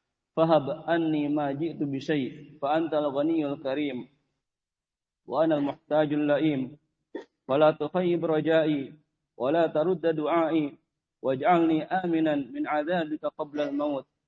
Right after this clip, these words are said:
وبعد الموت، وعند الموت، وسهل علي سكرات الموت،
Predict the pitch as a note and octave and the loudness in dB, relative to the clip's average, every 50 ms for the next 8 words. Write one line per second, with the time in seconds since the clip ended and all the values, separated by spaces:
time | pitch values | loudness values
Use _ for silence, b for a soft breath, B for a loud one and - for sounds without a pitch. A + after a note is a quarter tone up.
0 | _ _ _ - A2+ G#2+ E3 F3 E3 E3 E3 D#3 D3+ D3 D3 D#3+ D#3+ D#3+ D3 C#3 | _ _ _ -10 -6 0 2 2 2 2 2 0 0 2 2 2 2 2 0 -2
1 | C3 - _ _ _ _ _ _ _ B2 D3 F3+ G3 F3 E3 D#3+ D#3+ D#3 D#3 D#3+ | -6 -10 _ _ _ _ _ _ _ -2 -2 -2 0 0 0 0 0 2 0 0
2 | E3 D3+ C#3+ - - _ _ _ _ _ _ _ _ _ C3+ C#3 D3 - E3+ E3+ | 0 0 -2 -4 -8 _ _ _ _ _ _ _ _ _ -6 -6 -4 -2 -4 -4
3 | D#3+ E3 D#3 D#3 C#3+ C3+ D3 D#3 D#3+ D#3+ D#3 D3+ D3 D3+ D#3 D3 C#3+ - D3 C#3+ | -2 -2 -2 -2 0 0 0 0 0 0 0 -2 -4 -4 -6 -10 -6 -4 -4 -4
4 | C#3+ D3 D#3 E3 D#3+ D#3 D#3+ D3+ D3 D3+ E3+ E3+ D#3+ C#3+ | -2 0 2 2 2 0 -2 -4 -2 -2 -2 -2 -2 -4